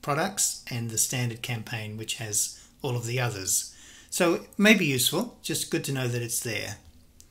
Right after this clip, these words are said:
We'll talk about channels in another tutorial. You can filter by target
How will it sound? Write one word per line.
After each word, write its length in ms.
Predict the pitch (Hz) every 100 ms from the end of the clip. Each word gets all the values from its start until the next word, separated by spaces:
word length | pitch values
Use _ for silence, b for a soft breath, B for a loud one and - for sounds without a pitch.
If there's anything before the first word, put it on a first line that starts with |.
| - B B B B - - - - - - - - - - - -
We'll 100 | -
talk 160 | 220
about 240 | 208 156 -
channels 460 | 165 147 127 123
in 140 | - 127
another 280 | 123 123
tutorial. 720 | 123 - 123 123 117 131 233 - - - - B B -
You 100 | -
can 120 | 156
filter 280 | - 233 180
by 160 | 165
target 580 | - - 165 151 143